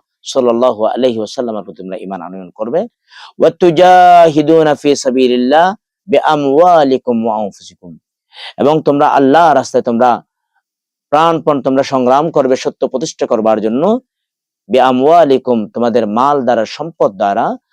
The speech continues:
ওয়া আনফুসিকুম, এবং তোমাদের জান দ্বারা, তোমাদের প্রাণ দ্বারা, তোমাদের সত্তা দ্বারা। আল্লাহ তাবারক ওয়া তাআলা ইরশাদ করেন, এই চারটি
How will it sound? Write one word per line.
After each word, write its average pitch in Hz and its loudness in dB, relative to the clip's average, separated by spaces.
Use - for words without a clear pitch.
ওয়া 127 2
আনফুসিকুম, 131 -4
এবং 113 -4
তোমাদের 107 -6
জান 117 -4
দ্বারা, 95 -6
তোমাদের 101 -10
প্রাণ 143 -6
দ্বারা, 98 -6
তোমাদের 113 -2
সত্তা - -6
দ্বারা। 95 -4
আল্লাহ 165 0
তাবারক 123 0
ওয়া 110 -6
তাআলা 104 -2
ইরশাদ 101 -6
করেন, 101 -6
এই 185 2
চারটি 175 -2